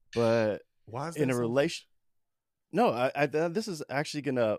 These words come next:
Speaker 1: as part of my thing, 'cause one of the most important things in a relationship, I actually, I want somebody to be selfish, like, about me. Like this, I had a,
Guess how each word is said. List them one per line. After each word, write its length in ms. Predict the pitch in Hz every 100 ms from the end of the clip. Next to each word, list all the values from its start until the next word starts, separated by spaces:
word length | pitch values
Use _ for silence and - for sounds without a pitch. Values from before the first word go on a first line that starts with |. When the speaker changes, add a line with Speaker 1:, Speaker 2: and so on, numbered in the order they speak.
| - -
Speaker 1:
as 120 | 127
part 260 | - 175
of 60 | 180
my 100 | 104
thing, 520 | 92 143 165 113 78 -
'cause 160 | 113
one 160 | 117 175
of 60 | 151
the 80 |
most 220 | 123 135 -
important 280 | 127 101 -
things 180 | 113
in 60 | 98
a 20 |
relationship, 720 | 92 110 151 131 - 85 73 _ - - - _
I 140 | 131 139
actually, 440 | 151 - 175 139 - _ _
I 120 | 131 127
want 400 | 113 135 160 -
somebody 540 | 151 127 120 117 120
to 160 | - 110
be 160 | 104
selfish, 800 | 92 - 113 101 - 90 - - _ _ _ _ _
like, 240 | 104 92 -
about 420 | 107 92 107 -
me. 320 | 90 101 82 - - - _ _ _ _ _ _
Like 260 | 101 101 -
this, 520 | 117 104 120 110 - - -
I 80 | 123
had 120 | 147
a, 140 | 120